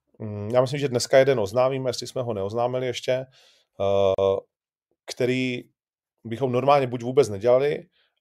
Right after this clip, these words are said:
anebo jsme to schovávali na nějaký jiný, zase jednou ročně děláme nějaký jako taky fun, eh, turnaj, tak jak byl box loni v květnu,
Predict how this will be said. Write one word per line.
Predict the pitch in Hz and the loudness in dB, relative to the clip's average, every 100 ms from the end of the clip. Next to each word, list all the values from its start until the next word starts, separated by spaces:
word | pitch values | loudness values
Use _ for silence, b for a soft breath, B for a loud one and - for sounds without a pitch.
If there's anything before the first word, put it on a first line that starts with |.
| - | -4
anebo | 113 120 123 120 117 113 - | -2 0 4 6 6 4 -2
jsme | - 127 | -10 -8
to | 120 123 - | -4 -2 -2
schovávali | - - 117 113 117 117 | -8 -4 0 2 0 -2
na | 117 | -4
nějaký | 117 113 123 104 | -6 -6 -8 -10
jiný, | 104 117 113 113 | -6 -6 -4 -6
zase | 104 - 113 | -8 -8 -6
jednou | 110 113 113 | -6 -4 -4
ročně | 104 - 110 | -4 -8 -8
děláme | 107 107 104 107 | -2 -2 -2 -4
nějaký | 107 101 120 104 | -4 -4 -6 -6
jako | 98 | -8
taky | - - 107 | -12 -12 -14
fun, | - 107 104 107 | 0 0 0 -4
eh, | - _ _ _ - 101 98 | -16 _ _ _ -2 0 0
turnaj, | 95 107 104 110 110 | 0 -4 0 2 2
tak | 110 104 | 0 -4
jak | 107 101 | -4 -2
byl | 107 101 | -2 0
box | 104 104 - | -2 -2 -6
loni | 104 107 | -6 -6
v | 104 | -8
květnu, | - 98 107 104 104 | -10 -8 -6 -4 -6